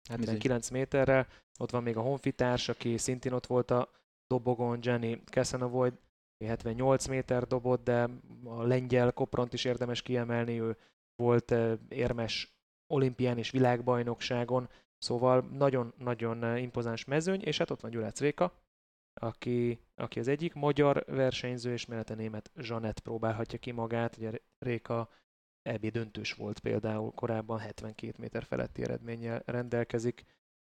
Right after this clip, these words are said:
Speaker 1: úgyhogy kiváló lehetőség, hogy
Speaker 2: Egy
Speaker 1: megmutathassa
Speaker 2: német név
Speaker 1: magát.
Speaker 2: pedig ugye Magyarországon kalapácsvetésben azért viszonylag jól cseng,
Speaker 1: Igen.
Speaker 2: úgyhogy reméljük, hogy Zsanett is majd, ö, messzire jut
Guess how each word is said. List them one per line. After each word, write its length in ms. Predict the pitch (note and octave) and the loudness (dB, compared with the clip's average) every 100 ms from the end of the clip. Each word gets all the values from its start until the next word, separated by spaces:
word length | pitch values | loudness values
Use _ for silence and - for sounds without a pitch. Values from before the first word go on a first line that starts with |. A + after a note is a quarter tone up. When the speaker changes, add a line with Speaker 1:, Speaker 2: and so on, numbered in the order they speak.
| _ - | _ -12
Speaker 1:
úgyhogy 180 | - A2+ | -8 -4
kiváló 360 | A#2+ A2+ A2+ | -2 0 2
lehetőség, 640 | A2+ A2 G#2+ A2+ A2 A#2 - | 2 0 -2 -4 -4 -4 -4
hogy 100 | - | -4
Speaker 2:
Egy 80 | - | 2
Speaker 1:
megmutathassa 360 | C#3 C3 - | 6 6 4
Speaker 2:
német 260 | A#2+ A2+ A#2 | 2 2 2
név 80 | A#2 | 2
Speaker 1:
magát. 0 | |
Speaker 2:
pedig 320 | A#2 A#2 G#2 - A#2+ | 2 0 -6 -10 -8
ugye 200 | A2 G#2+ | -2 0
Magyarországon 560 | G#2+ G#2+ G#2+ G#2 - G#2+ | 0 0 -2 -2 -4 -2
kalapácsvetésben 880 | A2+ G#2+ G#2+ G2 - - G2 F2+ F#2+ | 2 2 2 0 -2 -2 -2 -2 -6
azért 200 | F#2+ - | -6 -8
viszonylag 400 | G#2 G#2+ F#2 G2+ | -6 -4 -2 2
jól 180 | B2+ C#3 | 4 4
cseng, 400 | C#3 B2 A2+ A2+ | 4 4 4 0
Speaker 1:
Igen. 240 | A2+ G#2+ - _ | -4 -6 -10 _
Speaker 2:
úgyhogy 240 | A2+ - A2 | -10 0 2
reméljük, 340 | G#2+ G#2 G2+ | 4 4 2
hogy 120 | G#2 | 0
Zsanett 340 | G2+ A#2+ A2 - | 2 4 2 0
is 140 | G#2 | -2
majd, 340 | A2+ G#2+ G2+ G#2+ | 0 2 2 4
ö, 360 | G#2 G#2 G#2 F#2 - - _ _ - | 6 6 6 2 -4 -18 _ _ -4
messzire 400 | A2 - - A2 | -2 -2 4 6
jut 300 | G#2+ G#2+ - | 6 2 -2